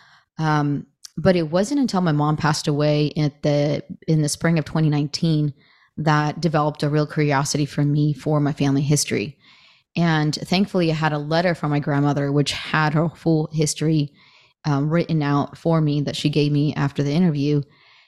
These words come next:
And that took me back to the history of the people. And what I found was, um, just incredible what they've been through. And since learning the history, I really look, I have a very different perspective and really value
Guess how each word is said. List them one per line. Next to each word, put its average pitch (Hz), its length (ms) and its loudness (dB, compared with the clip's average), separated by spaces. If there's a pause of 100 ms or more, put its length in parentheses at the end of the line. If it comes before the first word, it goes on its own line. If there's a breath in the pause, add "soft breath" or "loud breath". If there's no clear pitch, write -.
(160)
And 175 200 2
that 208 100 0
took 262 180 -4
me 269 120 4
back 165 320 -2
to 165 320 0
the 156 80 -2
history 165 300 -2
of - 20 0
the 147 120 -4
people. 156 480 -2
And 165 140 2
what 160 100 2
I 160 100 2
found 170 440 0
was, 147 760 0
um, 143 520 0
just 185 260 -2
incredible 151 600 0
what 160 160 2
they've 156 140 0
been 143 220 0
through. 208 340 0 (520 soft breath)
And 156 360 2
since - 340 -2
learning 180 380 2
the 147 80 -4
history, 143 580 0 (100)
I 160 120 2
really 180 640 0
look, 156 400 0 (160)
I 160 60 0
have 160 140 4
a 156 40 -4
very 151 280 0
different 147 260 -4
perspective 143 600 0
and 147 160 0
really 147 240 0
value 143 680 0